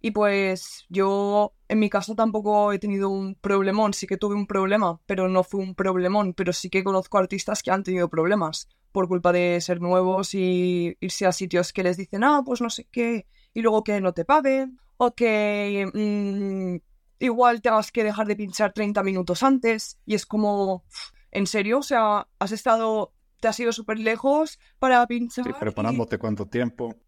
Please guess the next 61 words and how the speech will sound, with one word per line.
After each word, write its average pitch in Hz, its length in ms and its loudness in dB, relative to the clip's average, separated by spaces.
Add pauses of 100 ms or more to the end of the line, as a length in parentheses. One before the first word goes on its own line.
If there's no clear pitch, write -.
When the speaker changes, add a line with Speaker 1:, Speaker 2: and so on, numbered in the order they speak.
Speaker 1:
Claro, 240 380 2
para 226 200 -2
que 233 100 -8
luego 220 200 -2
encima 240 280 -2
te 226 100 -8
traten 214 320 -2
mal, 247 540 2
eh, 214 500 -2
en 202 80 -2
fin. 160 380 -4 (260)
Hay 254 140 2
muchas 277 340 0
cosas 254 240 -6
sí 240 180 -8
que 240 120 -2
yo 233 100 0
pienso 226 240 0
que 220 60 2
hay 214 60 0
que 208 80 -4
tener 196 520 -2 (100)
cuidado. 151 360 -2
O 147 80 -18 (220)
sea, 175 360 4
es 170 80 -6
verdad 196 320 0
que 208 460 0
lo 185 120 0
normal 185 320 2
es, 202 140 -4
pues, 208 240 -8
ir 202 100 -2
a 208 120 6
casi 202 220 -10
todo 190 180 -2
lo 196 100 -2
que 196 380 -2
se - 160 -8
venga, 190 360 0 (360)
pero 240 200 4
que 220 80 0
tampoco 214 360 0
se 254 160 -2
aprovechen 233 440 -2
de 220 100 -2
ti 233 180 -2
porque 247 480 0 (180)
es 208 140 -2
verdad 226 340 2
que 226 80 -2
eres 214 200 -2
nuevo, 220 320 0
pero 233 220 2
tú 220 220 -2
le 226 80 4
estás 240 240 -2
poniendo 226 500 0
incluso 220 360 -6
más 214 220 0
trabajo 240 580 0